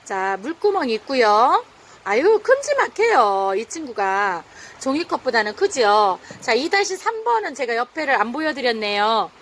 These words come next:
자, 이렇게 이런 모양입니다. 이거 이렇게 손 잡았을 때 어느 정도인지 크기 아시겠죠? 자, 이 친구가 이 다시, 이 친구는 삼 번이고요.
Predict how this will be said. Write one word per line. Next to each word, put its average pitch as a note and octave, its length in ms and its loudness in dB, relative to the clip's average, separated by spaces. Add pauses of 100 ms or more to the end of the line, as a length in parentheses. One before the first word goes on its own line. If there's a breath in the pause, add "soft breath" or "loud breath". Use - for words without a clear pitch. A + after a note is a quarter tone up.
(280 loud breath)
자, F3 100 -4
이렇게 D#4+ 580 0
이런 F4+ 320 2
모양입니다. A#3 800 0
이거 G3 240 0
이렇게 A3 260 -2
손 G4 200 -6
잡았을 A#3+ 480 0
때 G3+ 460 -2 (280 loud breath)
어느 B3+ 280 0
정도인지 A#3 500 -2
크기 C#4 480 0
아시겠죠? A#3+ 840 2 (440 loud breath)
자, F#3+ 100 -2
이 F#3+ 140 0
친구가 A3+ 580 0
이 B3+ 160 -6
다시, C#4+ 500 0
이 G#3+ 60 -16
친구는 A3 320 -6
삼 E4 220 -6
번이고요. C#4 840 2